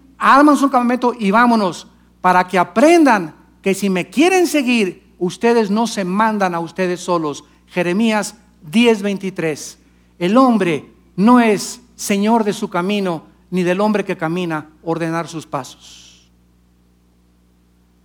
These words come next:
¿Te gustó? Cuando seguimos a Dios,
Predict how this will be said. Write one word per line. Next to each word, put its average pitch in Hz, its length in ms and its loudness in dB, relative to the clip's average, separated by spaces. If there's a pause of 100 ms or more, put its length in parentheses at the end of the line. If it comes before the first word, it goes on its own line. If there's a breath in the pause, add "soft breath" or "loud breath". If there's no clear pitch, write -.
(380)
¿Te 160 80 -4
gustó? 156 500 -4 (2500)
Cuando 185 320 0
seguimos 302 520 0
a 311 80 4
Dios, 208 640 -4